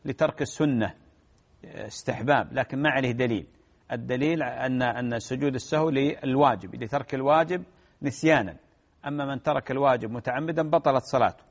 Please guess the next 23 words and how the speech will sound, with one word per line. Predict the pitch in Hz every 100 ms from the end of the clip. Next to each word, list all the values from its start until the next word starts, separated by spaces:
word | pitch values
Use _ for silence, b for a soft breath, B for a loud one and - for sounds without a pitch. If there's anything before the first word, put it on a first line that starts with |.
| _ b b -
ولذلك | 131 143 165 151
أخت | -
الفاضل، | 135 139 120 120
طبعًا | 135 156 147 151
الإنسان | 143 - 151 131 - _ _ _ _
أول | 156 156 147
ما | 143
يكبر | 123 156 135
يقول: | 131 - 131
"الله | 160 151 139 139 139 151 143 139 147
أكبر"، | 151 151 165 214 - _ _ _ -
يقول: | 147 147
"سبحانك | - 143 151 143 127
اللهم | 131 131 123
وبحمدك"، | 123 - 139 170 - - -
الدعاء | 139 131 131 139 151 135
الاستفتاء، | 117 - 95 -
أو: | 170
"اللهم | 151 151 139 139
باعد | 131 143 131
بيني | 127 127 113
وبين | 107 107
خطاياي". | - 101 104 101